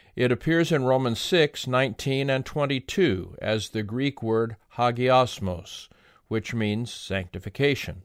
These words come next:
In English, it appears in these two texts as the word holiness. Does this mean that Paul has nothing to say about what commonly is understood by sanctification?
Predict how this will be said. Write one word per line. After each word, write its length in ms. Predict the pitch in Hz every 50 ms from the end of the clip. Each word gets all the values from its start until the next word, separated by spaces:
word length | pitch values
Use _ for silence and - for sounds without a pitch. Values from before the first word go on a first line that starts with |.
| _ -
In 160 | - - 120
English, 560 | 135 185 214 196 127 92 87 101 - - - _ - - - - _ -
it 140 | - 120 123
appears 460 | 113 - - 156 156 156 156 131 143
in 160 | 131 120 113
these 280 | 120 139 143 135 - -
two 220 | - - 170 180
texts 640 | 175 - - 127 107 104 - - - - - - -
as 300 | 71 107 110 107 98 -
the 120 | - 110
word 440 | 110 107 113 113 110 107 101 92 - _ _ _ _ _
holiness. 1040 | - - - 202 214 196 139 98 95 87 80 82 80 - - - - - - - _ _ _ _ _ _ _ _ _ _ _ _ _ _ _ _ _ _ _ - - - - - _ _ -
Does 260 | - 123 117 110 120
this 260 | 131 143 143 - -
mean 280 | - 139 131 139 147 151
that 180 | 147 123 - -
Paul 280 | - 123 123 127 127
has 220 | 127 117 113 98 117
nothing 380 | 117 117 120 120 143 127 107
to 80 | 101 101
say 300 | - - - 127 127 143
about 320 | 139 123 120 113 110 113
what 160 | 120 104 -
commonly 600 | - - 120 113 117 123 127 120 113 107 104 104 104
is 180 | 104 98 -
understood 600 | 117 110 104 101 101 95 - - - 131 131 127
by 180 | 90 107 107 107
sanctification? 1080 | - - 127 117 120 - - 110 - 113 - - 123 117 117 - - 135 143 160 160